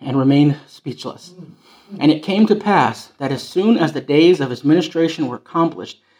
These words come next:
he departed to his own house. And those, after those days, his wife Elizabeth conceived and hid herself for five months, saying, Thus hath the Lord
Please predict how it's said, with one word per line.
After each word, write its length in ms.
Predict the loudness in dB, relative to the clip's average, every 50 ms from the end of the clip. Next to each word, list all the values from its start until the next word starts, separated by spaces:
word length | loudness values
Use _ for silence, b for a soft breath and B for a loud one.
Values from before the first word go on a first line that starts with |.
| _ _ _
he 120 | -6 -4
departed 640 | -4 -4 -8 -10 -6 -2 0 2 4 4 4 2 0 -8 _ _
to 140 | _ -6 -4
his 120 | -4 -4 -4 -2
own 180 | 0 0 0
house. 540 | 0 0 0 0 0 -2 -6 -10 -18 -20 _ _ _ _ _ _ _ _ _ _ _ _ _ _ _ _ _ 0
And 200 | 2 4 4 6
those, 500 | 6 4 4 4 4 2 2 -2 -6 -10 -4 -2
after 260 | -2 -2 0 2 2
those 220 | 4 4 2 2
days, 380 | 0 2 2 2 2 0 -2 -6
his 180 | -8 -10 -4
wife 340 | -2 0 2 2 2 0 -4
Elizabeth 600 | -6 -4 -4 -4 -4 -6 -6 -6 -8 -8 -8 _ _
conceived 760 | -10 -8 -8 -8 -8 -6 -4 -2 0 0 0 -2 -6 -8 _ -18 -14
and 120 | -14 -10
hid 160 | -8 -6 -4
herself 480 | -4 -4 -6 -8 -8 -10 -10 -10 -10 _ _
for 80 | _ -20
five 440 | -20 _ -8 -4 -2 -2 -2 -2 -4
months, 260 | -6 -6 -6 -8 -12
saying, 440 | -10 -6 -4 -4 -4 -4 -6 -10 _ _ _ _ _ _ _ _ _ _
Thus 280 | -2 0 0 0 0 -4
hath 260 | -4 -4 -4 -4 -6
the 80 | -6 -4
Lord 480 | 0 2 4 4 4 4 2 -2 -10